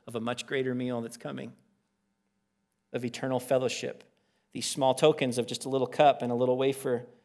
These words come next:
they point to what one day will be the real feast. And friends, it's awesome, isn't it, that he's present with us now spiritually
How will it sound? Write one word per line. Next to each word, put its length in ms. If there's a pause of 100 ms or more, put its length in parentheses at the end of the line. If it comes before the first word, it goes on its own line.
(420)
they 100
point 360
to 100
what 180
one 180
day 120
will 120
be 120
the 120
real 200
feast. 560 (1160)
And 160
friends, 320
it's 160
awesome, 400
isn't 180
it, 100
that 100
he's 160
present 320
with 120
us 200
now 240
spiritually 680